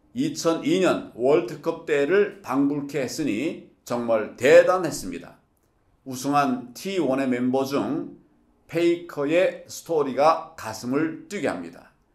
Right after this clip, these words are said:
그는 이천십삼 년, 이천십오 년, 이천십육 년도에 이어서 칠 년 만에 다시 우승을 했습니다. 롤드컵 최초로 네 번째 우승자가 됐습니다.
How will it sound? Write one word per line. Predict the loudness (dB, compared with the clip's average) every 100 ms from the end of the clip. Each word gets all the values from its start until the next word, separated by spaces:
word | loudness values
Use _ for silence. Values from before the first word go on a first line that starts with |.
| _ _
그는 | 0 2 2 0
이천십삼 | -2 -2 -4 -8 -8 -6 -4 -4
년, | -6 -10 -16 _ _
이천십오 | -4 -2 -2 -4 -4 0 2 2
년, | 0 -10 -20 _ _ -14
이천십육 | -6 -4 -2 -4 -6 -8 -6 -6 -6
년도에 | -4 -4 0 2 2 4
이어서 | 8 8 8 -2 -2 -4 -16 -20 _ -10
칠 | -2 -2 2
년 | 2 2
만에 | 2 2 0 -2 -10 _ -18
다시 | -14 -10 -6 -6 -6
우승을 | -10 -8 -4 -2
했습니다. | -4 -6 -10 -12 -16 _ _ _ _ _
롤드컵 | -2 6 6 6 -4 -8 -12 -18 _
최초로 | -2 -2 -2 -2 0 4 4 2 -12 _
네 | -6 2 4
번째 | 4 -2 -4 -4
우승자가 | -4 -6 -10 -6 -2 2 2 2 -10 _ _ -4
됐습니다. | -2 -2 -8 -12 -16